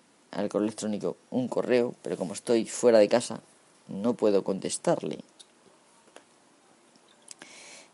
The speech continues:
Eh, me pide un... la activación de Windows. Pues mira, le podría contestar desde aquí,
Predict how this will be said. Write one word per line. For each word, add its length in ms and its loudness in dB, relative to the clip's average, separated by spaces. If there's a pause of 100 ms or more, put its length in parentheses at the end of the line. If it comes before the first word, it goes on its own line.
Eh, 140 4
me 140 0
pide 380 6
un... 460 -2
la 100 2
activación 440 -2
de 80 2
Windows. 640 -2 (1000)
Pues 160 -8
mira, 200 4
le 80 4
podría 320 6
contestar 420 4
desde 220 2
aquí, 320 -2